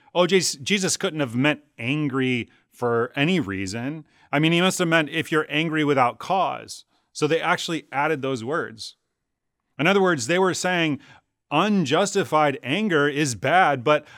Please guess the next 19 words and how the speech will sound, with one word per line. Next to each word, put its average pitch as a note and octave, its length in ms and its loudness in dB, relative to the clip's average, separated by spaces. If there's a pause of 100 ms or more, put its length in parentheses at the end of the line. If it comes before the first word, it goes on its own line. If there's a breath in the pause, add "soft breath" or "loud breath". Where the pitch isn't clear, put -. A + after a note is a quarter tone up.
(120)
I'm F3 220 2
experiencing D3 920 -2 (240 soft breath)
righteous C3+ 720 0
indignation, G#2+ 760 -6
so E3+ 160 2
of B2+ 120 0
course E3+ 300 0
that's B2 240 -6
okay." A2+ 480 -12 (1080)
This D3+ 160 -2
is C#3+ 160 -2
not D3 360 0
what C3+ 280 -6
Jesus A#2+ 420 -8
was G#2+ 140 -10
saying. A#2+ 480 -16 (920)
Some F#3 160 0
people F3 240 0
say C#3+ 380 2